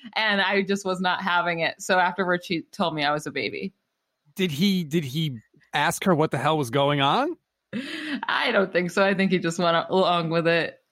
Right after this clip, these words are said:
Speaker 1: I mean, she was doing it in, like, a weird voice, too. It was the whole theatrics about it that just made it pretty funny. We didn't laugh about it, though, for, like, a good three hours after 'cause we were just annoyed by the whole situation.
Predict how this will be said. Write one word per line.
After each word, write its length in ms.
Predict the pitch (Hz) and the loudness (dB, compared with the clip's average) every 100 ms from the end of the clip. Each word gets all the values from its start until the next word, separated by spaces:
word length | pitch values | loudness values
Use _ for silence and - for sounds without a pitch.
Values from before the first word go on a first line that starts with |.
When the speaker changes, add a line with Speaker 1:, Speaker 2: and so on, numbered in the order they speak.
| _ - | _ 0
Speaker 1:
I 100 | 269 | 2
mean, 220 | 302 285 | 4 4
she 140 | 302 | 4
was 140 | 330 240 | 4 4
doing 260 | 285 349 | 4 4
it 100 | 427 | 2
in, 40 | 392 | 2
like, 140 | 320 | 2
a 80 | 254 | 2
weird 340 | 240 240 240 208 | 4 4 4 4
voice, 360 | 202 220 214 | 4 2 0
too. 320 | - 233 208 | 0 2 4
It 140 | 208 277 | 2 2
was 200 | 294 240 | 0 0
the 120 | 226 | 0
whole 360 | 202 202 196 196 - _ _ _ _ 180 | 2 2 0 -4 -12 _ _ _ _ -2
theatrics 680 | 160 143 - 160 160 - | 2 2 0 -6 -8 -8
about 340 | 180 - - 147 | -4 -2 -2 -2
it 100 | - | -6
that 160 | 156 | -6
just 200 | 170 165 | -6 -4
made 180 | 165 160 | -2 -2
it 100 | - | -2
pretty 200 | 185 160 | -2 -2
funny. 280 | 175 185 180 - 254 | 0 -2 -2 -6 0
We 140 | 269 | 2
didn't 220 | 311 415 254 | 4 2 2
laugh 240 | 220 220 | 0 -2
about 220 | 240 262 | 0 0
it, 80 | 247 | 2
though, 120 | 240 240 | 0 2
for, 100 | 220 | 0
like, 140 | 220 | 0
a 60 | 185 | 0
good 200 | 190 185 | -2 0
three 160 | 185 175 | 2 2
hours 260 | 175 175 | 2 2
after 380 | 170 175 202 214 | 0 0 0 -2
'cause 160 | 196 190 | 0 2
we 100 | 190 | 4
were 100 | 180 | 4
just 180 | 190 | 0
annoyed 300 | 190 180 180 | 0 2 2
by 120 | 180 180 | 4 4
the 80 | |
whole 160 | 220 226 | 4 2
situation. 800 | 277 220 220 196 269 302 294 | 2 0 0 0 0 4 2